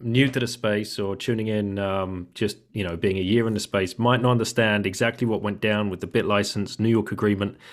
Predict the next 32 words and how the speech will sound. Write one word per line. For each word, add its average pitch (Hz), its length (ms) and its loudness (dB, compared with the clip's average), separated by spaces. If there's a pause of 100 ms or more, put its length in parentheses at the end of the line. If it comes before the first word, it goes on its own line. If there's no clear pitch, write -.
(380)
It's 113 180 -2
still 147 180 2
a 135 60 4
bit 127 160 4
hazy 120 340 6
to 117 120 0
me. 131 300 6
I've 107 240 0
read, 117 360 -2
um, 101 560 -2
the, 95 240 0
uh, 90 80 0
the 87 80 -4
Block 104 240 0
Size 101 260 2
War 95 160 2
books. 139 520 2
I 101 100 2
was 95 180 -4
kind 165 460 4
of 143 60 6
around 127 440 4
at 120 100 -6
that 120 220 0
point, 123 400 0
but 87 160 -6
not 120 340 2
completely 107 380 -4
down 104 200 2
the 92 80 -4
rabbit 107 300 2
hole. 110 340 2